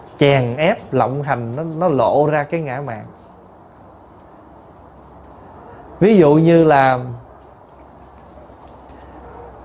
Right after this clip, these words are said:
tôi đẹp hơn cũng là một hình thức ngã mạn. Tôi có tiền hơn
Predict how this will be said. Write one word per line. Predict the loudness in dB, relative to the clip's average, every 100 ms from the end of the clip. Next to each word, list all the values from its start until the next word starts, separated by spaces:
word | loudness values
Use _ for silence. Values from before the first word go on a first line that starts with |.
| -2
tôi | 2 4
đẹp | 4 0
hơn | 0 2 2 -2 -2
cũng | 0
là | 0
một | 0 -4
hình | -4 -6
thức | -6 -8 -6
ngã | -8
mạn. | -6 -8 -10 -16 -20 -20 -20 -20 -20 -20 -20 -20 -20 -20 -20 -20 -20 -20 -20 -20 -20 0
Tôi | 2 2
có | 0
tiền | 0 2 2 0
hơn | 0 0 0